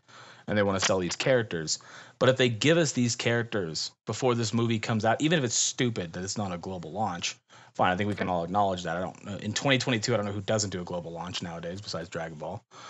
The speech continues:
But if they show these characters, that completely unhypes the movie for people in America. Not diehard fans like us. We'll still all go see it, and we'll still love it, all that kind of stuff. But your normal casual people who just kinda like Dragon Ball,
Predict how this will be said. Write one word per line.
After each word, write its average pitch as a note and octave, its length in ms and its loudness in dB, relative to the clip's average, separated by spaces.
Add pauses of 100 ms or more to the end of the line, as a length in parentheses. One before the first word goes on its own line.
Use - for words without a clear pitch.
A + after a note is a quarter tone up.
(260)
But A#2+ 420 8 (560)
if D#3 140 4
they D3+ 220 6
show F#3+ 300 6
these D#3 200 6
characters, C3+ 640 4
that C#3+ 160 2
completely C#3 720 0
unhypes A2+ 480 2
the G#2+ 80 -2
movie G2 380 -4 (120)
for B2 120 -4
people A2 260 -2
in F#2+ 40 -4
America. F#2 320 -6
Not F#3+ 460 4
diehard C3+ 380 6
fans A#2 220 0
like F2+ 160 -6
us. A#2+ 500 2
We'll C3+ 120 2
still C3+ 200 4
all A#2+ 100 4
go G2+ 120 -2
see D3+ 280 4
it, D3+ 180 2 (320)
and G2 100 0
we'll F#2+ 80 0
still F2+ 240 0
love A2+ 200 4
it, B2 160 4
all A#2+ 120 2
that F#2+ 100 -2
kind G2 140 -4
of F#2 60 -6
stuff. A#2+ 380 4 (520)
But G#2 420 6 (140)
your C3+ 200 4
normal B2+ 680 4
casual A#2+ 480 4
people A2+ 280 -2
who A2+ 100 0
just A2+ 200 -2
kinda F#3 180 4
like E3 200 8
Dragon D3+ 320 4
Ball, C#3 400 4